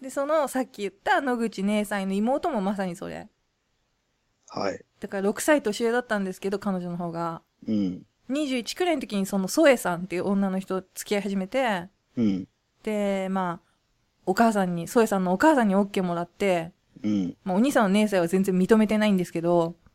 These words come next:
Speaker 2: うん。
Speaker 1: その家に転がり込む。
Speaker 2: うーん。
Speaker 1: うん。
Speaker 2: その、野口姉さんさんは、
Speaker 1: はい。
Speaker 2: その筋では有名な方なんですか？その病気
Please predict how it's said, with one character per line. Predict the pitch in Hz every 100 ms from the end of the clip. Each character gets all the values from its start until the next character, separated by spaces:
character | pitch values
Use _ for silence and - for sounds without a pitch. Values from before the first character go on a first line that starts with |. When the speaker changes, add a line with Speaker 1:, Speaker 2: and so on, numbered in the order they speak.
| -
Speaker 2:
う |
ん。 | 214 208 - -
Speaker 1:
そ | 240
の | 233
家 | 233 294
に |
転 | 208 196 185
が | 180
り |
込 | 175 175
む。 | 165 _ _ _ _ - - _ _ _ _
Speaker 2:
う | 107
ー | 104 104 104 101 98 95 92
ん。 |
Speaker 1:
う | 185
ん。 | 175 175 202
Speaker 2:
そ | - 170
の、 | 175 160 - _ - - - - -
野 | 175
口 | 151 -
姉 | 113 131
さ | 113 101
ん | 95
さ | 101
ん | 95
は、 | 107 107 90
Speaker 1:
は | - 214
い。 | 185
Speaker 2:
そ | 131
の | 123
筋 | 117 139 113
で |
は | 95
有 | 95 104
名 | 104 101
な | 98
方 | 92 98 92
な | 78
ん |
で | 71
す | -
か？ | 92
そ | 87
の | 95
病 | 110 107
気 | 113 110 104